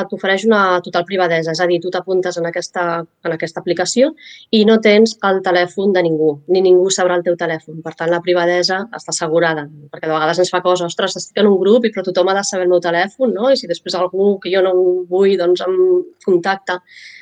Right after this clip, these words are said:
En aquest cas, amb el Telfi això no es dona i, per tant, és ideal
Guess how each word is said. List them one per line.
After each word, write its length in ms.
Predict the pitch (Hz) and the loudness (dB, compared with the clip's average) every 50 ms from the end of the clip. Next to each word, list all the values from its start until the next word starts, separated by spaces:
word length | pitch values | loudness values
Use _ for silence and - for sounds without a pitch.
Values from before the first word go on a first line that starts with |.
| - - | -6 -2
En 120 | 185 180 | 0 0
aquest 240 | 185 185 214 208 208 | 0 0 -2 -4 -2
cas, 160 | - 208 220 220 | -2 -2 0 0
amb 120 | 220 190 | 0 0
el 80 | 180 170 | 0 0
Telfi 240 | 196 190 190 - 220 | -2 -4 -2 -4 -6
això 160 | 202 - 180 | -4 -2 -2
no 100 | 180 175 | -2 -2
es 80 | 165 170 | -2 -2
dona 200 | 185 202 233 254 | 0 0 2 2
i, 40 | 254 | 0
per 140 | 214 170 170 | -2 -4 -4
tant, 140 | - 175 | -2 -2
és 120 | 175 170 175 | -2 0 0
ideal 380 | 180 170 175 170 165 165 170 | 0 0 0 0 0 -2 -4